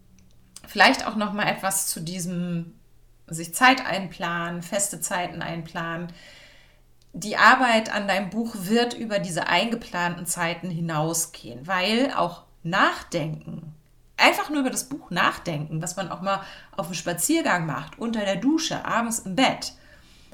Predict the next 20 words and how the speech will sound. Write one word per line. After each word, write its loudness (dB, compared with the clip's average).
das 0
Lesen 4
deiner 4
Texte, -2
das -6
Überarbeiten, 0
wie -4
gesagt, -2
ja, 4
das -4
gehört 0
alles 2
zum -2
Buchschreiben 2
dazu. -2
Also 0
du -6
verbringst 0
am -2
Ende 2